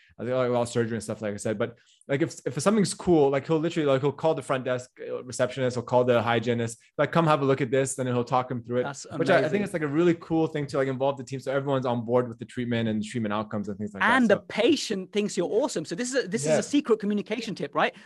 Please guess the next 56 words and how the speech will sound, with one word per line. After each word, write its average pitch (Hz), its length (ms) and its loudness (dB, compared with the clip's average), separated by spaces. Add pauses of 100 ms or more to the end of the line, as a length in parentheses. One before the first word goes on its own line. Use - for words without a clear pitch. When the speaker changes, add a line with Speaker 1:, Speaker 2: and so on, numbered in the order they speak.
Speaker 2:
Like, - 160 2 (200)
when 165 120 -2
I 254 60 4
have 302 100 4
a 262 60 0
new 240 160 2
nurse 233 240 0
with 156 80 -4
me, 185 180 -6 (400)
I 214 140 2
will 214 140 2
say, 185 280 -2 (440)
um, 160 380 0
I, 160 120 -6
I 170 120 0
will 190 100 0
say, 185 240 0
"Uh, 170 400 0
Yasmin, 175 500 -4 (180)
can 202 140 -6
you 247 100 -2
see 254 240 -4
this? 202 300 0
This 208 200 -4
color 226 260 0
of 185 100 0
dentine 196 400 -2
is, 160 160 -6
is 147 160 -8
this. 180 280 2 (280)
Uh, 160 240 0
a-, 170 180 -6
and 170 380 -6
this 214 160 -2
is, 202 80 -4
this 214 160 -2
is 233 100 -2
why 220 260 4
I 208 80 6
etch 202 280 0
this 208 200 0
for 190 60 -10
fifteen 220 340 -4
seconds 185 400 -6 (220)
and 160 120 -2
I 156 60 0
don't 214 240 4
etch 170 200 -8
this." 180 200 -2 (300)
And 175 120 0
the, 160 180 -2
and 160 80 -4
the 160 60 -4
patient's 254 380 -2
hearing 214 300 2
this. 127 240 -10